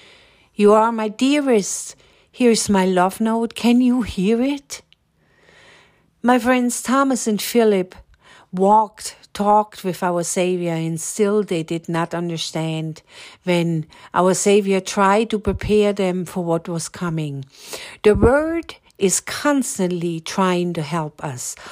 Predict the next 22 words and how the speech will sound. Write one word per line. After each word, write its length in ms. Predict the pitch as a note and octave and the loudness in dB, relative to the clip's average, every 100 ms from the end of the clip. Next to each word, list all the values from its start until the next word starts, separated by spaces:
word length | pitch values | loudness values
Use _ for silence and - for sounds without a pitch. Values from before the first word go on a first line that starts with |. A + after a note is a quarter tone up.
| - - | -16 -2
All 400 | F3 G3 G#3 G#3+ | 2 4 4 2
scriptures 1040 | - - A#3+ C4+ - - D#3 D3+ - - - _ _ _ - | -2 2 2 2 -4 -4 -2 -2 -4 -10 -14 _ _ _ -6
are 100 | F3 | -2
useful 840 | F3+ G3 B3 C4+ - - A#3 A#3 A#3 | 2 4 4 2 -2 0 0 2 0
for 160 | A3+ | 0
our 240 | F#3 D#3+ E3 | 2 0 -2
teaching, 880 | - B3 B3 - B3+ A#3+ A#3+ A#3+ - - - _ | -4 -2 -2 -4 -2 0 0 -4 -8 -20 -20 _
for 160 | A3 | 2
our 240 | F#3 F3 D#3+ | 4 2 0
rebuking, 1000 | D#3+ D3+ - G3 A#3 A#3 - A3+ A3 G#3 | -2 -4 0 2 2 0 -2 0 0 0
for 200 | G#3 F#3 | 2 2
our 240 | D#3+ D3+ | 2 0
correction, 1000 | D3 D#3 D3 F3+ G#3+ - - A3 A3 G#3+ - - - - | -4 -6 0 0 0 -4 -2 0 0 -2 -6 -16 -8 0
and 240 | G3 G3+ | 2 2
training 720 | - A#3 C4+ C#4+ C4+ C4+ C4 | 2 2 2 2 2 0 -2
in 500 | - A#3 A3+ A3+ G3+ G3 | 0 2 4 2 0 2
righteousness. 960 | F#3+ F#3 - D#3+ - D#3+ C#3+ - - - - - | 2 2 -4 -8 -8 -6 -6 -8 -12 -14 -20 -14
Just 240 | - G#3+ - | -2 0 4
like 240 | G#3+ A3 | 2 2
Thomas 480 | - A3 A#3 A#3+ - | 0 2 2 0 0
and 160 | A3 G#3+ | -2 -2
Philip, 560 | - B3+ C4 C4 - | 0 2 2 0 -6